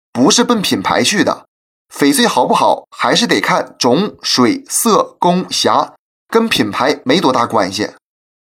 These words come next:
而且翡翠表面圆润光滑，除了雕刻创作的需求，如果打上品牌 logo 会很难看。相反，人们更注重本身的款式、设计和功能，更强调品质。与其看品牌，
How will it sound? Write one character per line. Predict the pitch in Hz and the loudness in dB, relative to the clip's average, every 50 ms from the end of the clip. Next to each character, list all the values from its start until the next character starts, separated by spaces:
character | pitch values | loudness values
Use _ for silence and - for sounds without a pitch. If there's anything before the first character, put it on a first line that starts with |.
| _ - | _ -2
而 | - 180 | -2 0
且 | 180 233 226 | 2 2 2
翡 | 220 - - 135 107 104 | 0 0 2 2 2 2
翠 | - - 220 190 - | 2 2 0 0 -2
表 | - - 127 123 110 110 | -2 0 2 2 2 2
面 | 147 202 185 139 - | 2 0 0 0 2
圆 | - 117 139 | 0 0 2
润 | 180 185 160 | 0 0 0
光 | 139 156 160 165 160 | 0 2 2 2 2
滑， | 117 110 104 110 - - - _ _ _ _ _ _ | 2 2 0 0 0 -4 -8 _ _ _ _ _ _
除 | - - 185 | 0 2 2
了 | 226 233 208 | 4 2 2
雕 | - - 214 214 214 | 2 2 2 2 4
刻 | 214 - 233 196 | 4 2 0 0
创 | 190 - 262 247 202 | 0 0 0 0 2
作 | 175 147 | 2 0
的 | 117 113 | 0 0
需 | - - 151 | -2 -2 -2
求， | 143 - 110 107 123 - - - _ _ _ | -2 0 2 2 2 0 -2 -6 _ _ _
如 | - 165 226 240 | 0 2 2 2
果 | - 226 220 | 2 2 0
打 | - 131 107 | 0 0 0
上 | 123 185 185 - | 2 0 0 0
品 | - - - - | 0 -2 -2 0
牌 | 127 147 170 | 0 0 2
logo | 180 175 170 - 175 156 - | 2 2 2 2 2 0 0
会 | - - - 220 | 0 -2 -2 -2
很 | 190 - - 104 101 | 0 0 -2 -2 -2
难 | 104 113 135 | -2 -2 0
看。 | 165 202 160 - - - _ _ _ _ _ _ _ | 2 0 0 0 -4 -14 _ _ _ _ _ _ _
相 | - - - 185 175 175 | -2 0 0 2 0 0
反， | - 131 101 - - _ | 0 -2 -2 -2 -4 _
人 | - 120 123 147 | -2 0 0 2
们 | 185 220 202 | 2 2 2
更 | 226 247 233 | 2 2 2
注 | 208 226 208 | 2 2 2
重 | 175 165 127 - | 2 2 0 0
本 | - 127 110 | 0 0 0
身 | - 143 185 | 0 0 -2
的 | 190 190 | -2 -2
款 | - - 127 110 - - | -2 -2 -2 -2 -2 -2
式、 | - - 139 - - - _ _ _ | 0 0 0 0 -2 -4 _ _ _
设 | - - - 247 202 156 | -4 0 2 2 2 2
计 | 127 127 113 | 2 0 0
和 | 107 - 151 | 0 0 0
功 | 196 190 185 185 170 | 0 2 0 0 0
能， | 117 107 113 120 - _ _ _ _ _ _ | -2 -2 -4 -4 -8 _ _ _ _ _ _
更 | - 220 220 190 | 0 2 2 2
强 | 143 - - 143 180 | 2 0 0 0 2
调 | 220 214 | 2 0
品 | 208 - - 240 - - 92 | 0 0 -2 -4 -4 -4 -2
质。 | - 139 139 - - - _ _ _ _ _ _ _ _ _ _ _ | 0 0 0 0 -2 -8 _ _ _ _ _ _ _ _ _ _ _
与 | - 123 135 143 139 | 0 2 4 4 4
其 | - 190 214 | 4 2 0
看 | 247 233 | 0 0
品 | 185 160 147 113 101 | 0 -2 -2 -2 0
牌， | 110 113 143 170 - | 0 0 2 0 0